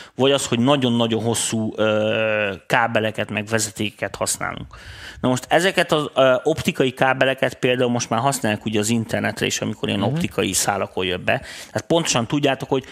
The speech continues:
Speaker 1: nagyon nagy távolságokra el lehet ezt lőni. Ez annak a kérdése, hogy milyen típusú üvegszálat, milyen lézerrel használnak, és hogy ezt a rendszert mire találták ki. Itt igazándiból ne variáljunk. Nagyon jó kis gyári, ö,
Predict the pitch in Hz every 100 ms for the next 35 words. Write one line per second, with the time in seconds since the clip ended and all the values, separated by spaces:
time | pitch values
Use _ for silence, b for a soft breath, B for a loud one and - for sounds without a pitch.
0 | B B 139 185 175 156 143 131 139 123
1 | 120 107 - 110 107 104 98 104 104 104
2 | 101 - 110 113 139 160 B B - 120
3 | 151 139 113 104 - 135 156 165 - 170
4 | 160 B B 117 123 170 180 175 175 143
5 | 147 - 151 139 135 - 135 117 117 113
6 | 143 143 131 120 117 107 107 107 107 123
7 | - 120 120 113 113 - 107 - 110 113
8 | 120 117 113 117 110 - 104 98 - 101
9 | - 104 B B B B 175 170 233 226
10 | 196 175 143 127 117 - - 110 117 117
11 | 110 101 104 104 104 107 - B B B
12 | 170 202 160 147 151 - 127 113 127 127
13 | 117 113 113 - 104 110 107 107